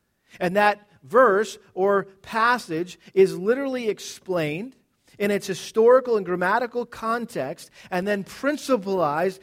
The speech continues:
into a timeless truth that relates to people's lives today. This method of preaching is referred to as biblical exposition, or what you probably know it as, expository preaching. Wayne Grudem gives a great definition of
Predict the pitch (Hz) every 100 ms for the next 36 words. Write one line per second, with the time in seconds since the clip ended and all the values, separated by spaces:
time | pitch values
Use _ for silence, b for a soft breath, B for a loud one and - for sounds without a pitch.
0 | B 202 208 202 190 214 240 262 247 -
1 | - 196 196 202 185 180 180 180 165 160
2 | 143 143 143 - 208 233 - _ _ _
3 | _ _ _ _ _ _ _ _ _ 170
4 | 165 180 185 196 202 - 180 180 208 190
5 | 190 180 170 175 185 170 - 160 156 160
6 | 165 156 - - 160 147 202 226 185 160
7 | 180 b b b 156 156 160 165 185 -
8 | 190 165 160 160 156 156 151 156 - 160
9 | - - 165 160 139 151 135 127 226 226
10 | - _ _ _ _ _ _ _ _ _
11 | _ _ _ _ _ - 196 208 151 185
12 | 226 180 156 165 156 147 180 - 147 175
13 | - 165 202 - 170 151 175 160 156 131